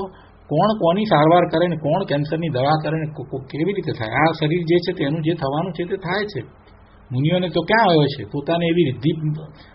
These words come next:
ઉત્પન્ન થઈ હોય છે કે ગમે તેવો રોગ પોતાના થૂક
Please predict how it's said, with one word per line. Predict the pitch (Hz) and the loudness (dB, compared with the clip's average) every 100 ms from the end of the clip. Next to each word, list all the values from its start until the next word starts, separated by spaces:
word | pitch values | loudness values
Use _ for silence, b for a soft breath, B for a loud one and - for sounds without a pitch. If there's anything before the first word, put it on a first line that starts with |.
| B | B
ઉત્પન્ન | 143 - 175 | -6 0 0
થઈ | 156 175 | 2 4
હોય | 214 | 4
છે | 156 160 160 b b b - | 4 0 -6 b b b -6
કે | 147 | 0
ગમે | - 160 | 0 2
તેવો | 170 170 | 4 4
રોગ | 156 175 156 | 6 4 2
પોતાના | 156 160 165 | -4 -2 -2
થૂક | 160 165 | -4 -6